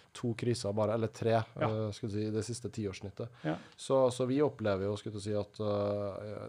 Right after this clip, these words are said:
Speaker 1: absolutt, det er jo ikke noe kriseprising av sektoren, eh, P T, men vi er jo langt unna de nivåene man har visst, eh, tidligere.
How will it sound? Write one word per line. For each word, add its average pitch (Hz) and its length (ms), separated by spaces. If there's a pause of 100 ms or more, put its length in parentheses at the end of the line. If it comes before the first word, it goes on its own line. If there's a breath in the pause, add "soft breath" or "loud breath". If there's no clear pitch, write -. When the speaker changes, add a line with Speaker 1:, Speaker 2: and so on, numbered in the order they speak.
(120)
Speaker 1:
absolutt, 120 460
det 123 80
er 110 60
jo 104 80
ikke - 100
noe 117 160
kriseprising 98 960
av 92 60
sektoren, 98 480
eh, 98 220
P 107 260
T, 120 100
men 117 200
vi 107 60
er 101 40
jo 101 60
langt 104 500
unna 104 180
de 98 240
nivåene 95 460
man 92 140
har 92 80
visst, - 380
eh, 98 80
tidligere. 104 520